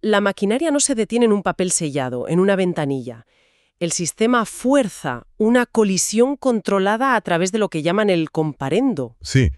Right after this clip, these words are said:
Speaker 1: Y te pregunto, ¿qué es exactamente un comparendo en la práctica? Porque a mí me suena a juicio solemne.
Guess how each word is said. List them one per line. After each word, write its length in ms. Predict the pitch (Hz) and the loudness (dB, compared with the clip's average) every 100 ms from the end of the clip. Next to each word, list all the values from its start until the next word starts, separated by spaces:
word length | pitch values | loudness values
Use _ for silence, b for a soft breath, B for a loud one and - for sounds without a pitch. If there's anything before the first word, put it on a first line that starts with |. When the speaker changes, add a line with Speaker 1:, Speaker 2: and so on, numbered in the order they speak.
| - | -2
Speaker 1:
Y 100 | 208 | 0
te 140 | 185 | 0
pregunto, 420 | 170 170 175 170 - | -2 0 0 -2 -4
¿qué 220 | 233 277 | -4 -2
es 160 | 285 208 | -2 -2
exactamente 840 | - - 233 - 175 190 285 226 | -2 -2 -4 -2 0 0 0 0
un 100 | 180 | -2
comparendo 680 | - 170 147 147 165 247 196 | 0 -2 -2 -2 0 2 2
en 80 | 165 | 0
la 100 | 147 | 0
práctica? 600 | - 147 - 151 139 123 b b b b b | -4 -6 -8 -10 -10 -12 b b b b b
Porque 180 | 180 170 | -4 0
a 40 | |
mí 100 | 180 | 4
me 80 | 302 | 4
suena 280 | 330 311 381 | 2 2 0
a 40 | |
juicio 380 | - 220 240 370 | 0 -4 0 0
solemne. 680 | - 143 131 262 339 156 | 0 0 0 2 2 0